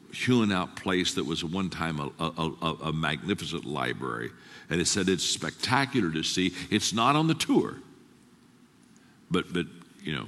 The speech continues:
if you, if you wanna go this afternoon, you have time because the guided tour was over." And my knee was throbbing, and I said, "Man," I said, "I, I just don't think I'll do it." So we had lunch. By the time lunch was over, my knee wasn't throbbing quite as much. And I looked at Larry and Nita and Mark, and I said,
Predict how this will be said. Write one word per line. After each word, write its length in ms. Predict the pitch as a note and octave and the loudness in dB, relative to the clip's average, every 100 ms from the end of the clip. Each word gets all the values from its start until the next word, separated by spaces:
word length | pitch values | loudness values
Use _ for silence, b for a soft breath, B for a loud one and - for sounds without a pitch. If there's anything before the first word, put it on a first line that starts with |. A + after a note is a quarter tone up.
| G#1+ | -6
if 200 | D#2+ D#2+ | -6 -4
you, 100 | D2+ | -4
if 140 | D#2 | -4
you 80 | D#2+ | -2
wanna 220 | D#2+ E2+ | -2 0
go 100 | E2+ | 0
this 160 | E2+ - | 0 0
afternoon, 400 | F#2 D#2+ G2+ E2+ | 0 0 -2 0
you 120 | E2+ | 0
have 180 | E2 - | 0 0
time 300 | C3+ E2+ D2 | 0 2 0
because 260 | C#2 D2+ D2+ | -4 -6 -6
the 80 | |
guided 360 | C2 C#2 C2+ B1 | -4 -2 -2 -4
tour 160 | - G#1+ | -8 -8
was 220 | A#1 - | -4 -2
over." 300 | E2+ - - B B B B B - | -2 -2 -14 B B B B B -2
And 100 | F#2+ | 2
my 140 | A2 | 2
knee 220 | G2 G2+ | 4 4
was 180 | F2 C#2+ | 4 0
throbbing, 500 | - D#2+ D2+ D2 D2 | -2 0 0 0 -2
and 80 | C2+ | -4
I 100 | C#2 | -4
said, 240 | - - | -6 -4
"Man," 200 | E2 D2 D2 | -4 -4 -4
I 40 | |
said, 360 | - - C2 - | -6 -6 -8 -6
"I, 60 | D2+ | -6
I 40 | |
just 180 | - - | -6 -6
don't 160 | G#1+ - - - | -10 -14 -20 -14
think 220 | - C2+ | -10 -8
I'll 80 | G1+ | -8
do 180 | G1+ A1 | -8 -10
it." 80 | A1+ - | -10 -6
So 180 | - A#1+ - | -4 -4 -2
we 160 | F#2 D2+ | 0 2
had 140 | C#2+ | 0
lunch. 280 | A1+ A#1 - B B - | -6 -8 -10 B B 2
By 100 | C#3+ | 4
the 60 | |
time 200 | C3 A2+ | 4 4
lunch 180 | G2+ F#2+ | 2 0
was 100 | D#2+ | 0
over, 200 | E2+ E2+ | 0 0
my 100 | D#2 | 0
knee 160 | D2+ E2+ | 0 2
wasn't 240 | D2+ C2 | 0 -4
throbbing 320 | - B1+ B1+ | -6 -6 -6
quite 180 | - A#1+ | -10 -10
as 120 | - | -8
much. 300 | A#1 A1 - - - - - B B B B B B - | -10 -8 -10 -12 -20 -20 -20 B B B B B B 0
And 100 | F#2+ | 4
I 20 | |
looked 180 | A2+ A2+ | 4 2
at 100 | F#2 - - | -2 -4 -6
Larry 280 | F2 F2 F2+ | 2 4 4
and 100 | E2+ | 2
Nita 200 | E2 F2 | 2 2
and 80 | D2+ | 2
Mark, 180 | C#2+ D#2+ | -2 -4
and 80 | A1+ | -4
I 40 | |
said, 240 | - D#2 | -4 -4